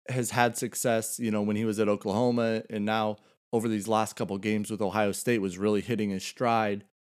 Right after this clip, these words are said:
and you take that away. And anytime you're taking a piece away of, you know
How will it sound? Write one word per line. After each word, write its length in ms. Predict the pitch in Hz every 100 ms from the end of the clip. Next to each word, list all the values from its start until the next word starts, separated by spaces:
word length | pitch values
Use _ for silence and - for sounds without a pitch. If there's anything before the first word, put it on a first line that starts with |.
| -
and 140 | 120
you 60 | 113
take 260 | 123 110
that 220 | 110 101 98
away. 360 | 92 80 90 _ _ _ -
And 120 | 123
anytime 500 | 123 156 165 143 143
you're 120 | 139 123
taking 600 | 135 131 127 123 117 107 _ _ _ _ _ 104
a 80 |
piece 400 | 104 - 143 131
away 520 | 117 107 107 110 110 95
of, 320 | 101 95 - _ _ -
you 80 | 110
know 260 | 98 92